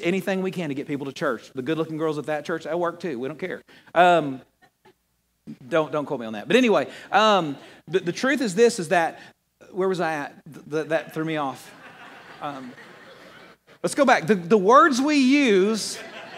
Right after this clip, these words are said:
we should really take time to think about it before we say them. That's what the Holy Spirit's telling me right now. So let's dig into this together, because I think that we're using some words against each other, and I think that we're being baited into to, to some hateful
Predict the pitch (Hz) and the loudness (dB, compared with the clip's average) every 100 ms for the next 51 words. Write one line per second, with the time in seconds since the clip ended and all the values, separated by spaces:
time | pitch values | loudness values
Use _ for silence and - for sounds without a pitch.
0 | - 196 226 247 190 247 277 262 - 233 | -2 2 2 2 0 2 4 2 4 2
1 | - 240 220 185 226 226 175 156 143 143 | 4 0 0 0 -2 -2 0 0 0 -2
2 | 170 170 151 170 143 127 143 151 156 160 | -2 -2 0 0 0 -2 -4 -4 -2 0
3 | 156 151 156 127 180 143 139 143 117 123 | 0 -2 -6 -2 -2 -2 -2 -6 -6 -8
4 | 117 - 254 151 - - 226 269 339 339 | -6 2 2 2 -4 -2 0 2 2 2
5 | 330 294 262 233 220 247 160 - - - | 2 0 -2 0 4 4 2 -4 -8 -2
6 | 180 240 208 208 254 302 240 226 220 233 | 4 4 6 4 4 2 0 0 0 0
7 | 214 - 208 220 226 190 175 226 220 233 | -4 -2 2 2 2 0 -2 -4 -4 -6
8 | - 240 233 220 170 185 202 220 214 190 | 0 2 2 0 0 -2 -2 -4 0 0
9 | 156 190 175 202 165 175 196 208 196 190 | 0 -2 0 -2 0 0 0 0 -2 -2
10 | 156 - - - 185 165 160 165 - 156 | -2 -6 -18 -8 -4 -4 -4 -8 -6 -4
11 | 139 - 214 226 175 214 202 185 | -6 0 0 0 -4 0 0 0